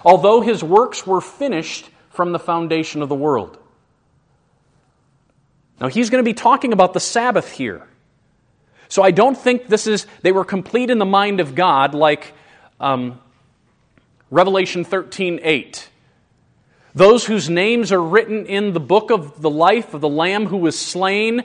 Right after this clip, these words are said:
before the foundation of the world." Those written in the book of the life of the Lamb who was slain before the foundation of the world.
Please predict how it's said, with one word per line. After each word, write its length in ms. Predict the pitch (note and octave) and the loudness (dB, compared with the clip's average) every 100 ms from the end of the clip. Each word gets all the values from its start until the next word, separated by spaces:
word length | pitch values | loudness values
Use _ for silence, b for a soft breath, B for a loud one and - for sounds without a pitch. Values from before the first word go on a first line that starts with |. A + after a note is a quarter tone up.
| B | B
before 420 | E3 D#3+ F#3+ G#3+ | -2 0 2 4
the 100 | A3 | 4
foundation 680 | G#3+ F#3+ F3+ E3+ F#3 - A3 | 0 -2 -2 -2 -2 -4 -4
of 60 | F#3 | 0
the 60 | |
world." 520 | F3+ G3 F3 A2 - - _ _ _ _ _ _ _ _ _ _ _ _ _ _ _ _ _ _ _ _ _ _ _ _ _ _ _ _ _ _ _ _ _ _ _ _ _ _ | 4 6 6 2 -4 -20 _ _ _ _ _ _ _ _ _ _ _ _ _ _ _ _ _ _ _ _ _ _ _ _ _ _ _ _ _ _ _ _ _ _ _ _ _ _
Those 260 | C#3 F#3 D3+ | 2 2 2
written 320 | C3 G#3+ A#3+ | 2 2 2
in 80 | B3 | 0
the 80 | A3+ | 2
book 220 | F3+ G#3+ | 2 2
of 40 | |
the 80 | G#3+ | 2
life 300 | G3 F#3 G3 | 4 4 2
of 80 | F#3 | 0
the 60 | F3 | 0
Lamb 280 | E3+ F#3+ | 0 0
who 100 | G#3 | 0
was 140 | A3+ A3 | 0 0
slain 320 | F3 F3 F3+ | 0 -2 0
before 340 | E3 - G3 | -2 2 2
the 80 | G#3 | 4
foundation 540 | G3+ G#3 F3 E3+ F3 F#3+ | 2 0 0 -2 -2 -4
of 60 | |
the 60 | E3+ | 0
world. 420 | F3 F3 G#2+ - | 4 4 2 -4